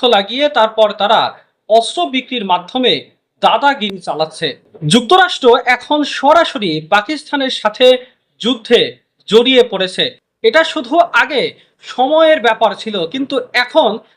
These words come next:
তারা পাকিস্তানের সাথে যুক্ত হয়ে আফগানিস্তানে হামলা শুরু করেছে।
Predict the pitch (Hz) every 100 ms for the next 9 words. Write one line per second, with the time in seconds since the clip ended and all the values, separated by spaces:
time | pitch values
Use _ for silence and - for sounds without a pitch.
0 | _ 214 214 214 214 320 - - 269 254
1 | 226 220 254 214 202 202 226 208 277 208
2 | 131 _ _ _ 190 156 156 285 392 -
3 | - 254 233 - 214 220 196 - 254 285
4 | 214 185 180